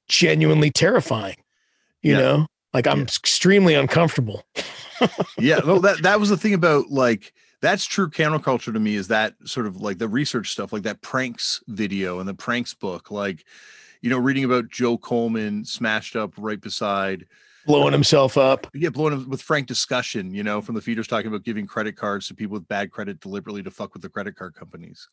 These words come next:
Speaker 1: Right. Yeah. That was definitely, that was definitely a big part, I think, of, of the underbelly of that scene. That was kind of the part that was still existing in the warehouse underground kind of art movement, you know,
Speaker 2: Mm-hmm.
Speaker 1: o-, of the Bay Area. And we were, we were definitely tapping into that, especially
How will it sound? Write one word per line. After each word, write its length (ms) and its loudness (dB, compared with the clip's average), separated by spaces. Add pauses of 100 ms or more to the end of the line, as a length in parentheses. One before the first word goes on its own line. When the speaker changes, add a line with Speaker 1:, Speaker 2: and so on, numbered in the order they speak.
(160)
Speaker 1:
Right. 440 2
Yeah. 540 4
That 200 4
was 140 4
definitely, 640 6
that 180 4
was 120 8
definitely 340 6
a 60 6
big 340 2
part, 360 4
I 80 2
think, 320 2
of, 420 4 (1080)
of 140 4
the 140 6
underbelly 720 6
of 100 2
that 240 4
scene. 360 4
That 160 2
was 140 2
kind 180 2
of 60 6
the 80 4
part 340 2
that 100 2
was 140 4
still 320 4
existing 520 4
in 120 4
the 80 4
warehouse 580 4
underground 580 4
kind 200 2
of 160 2
art 300 2
movement, 480 2 (180)
you 140 0
know, 340 0 (160)
Speaker 2:
Mm-hmm. 60 -2
Speaker 1:
o-, 60 -6 (120)
of 200 2
the 80 4
Bay 240 4
Area. 420 0
And 180 -2
we 140 6
were, 340 4
we 160 4
were 120 4
definitely 340 4
tapping 400 4
into 280 6
that, 160 4
especially 680 4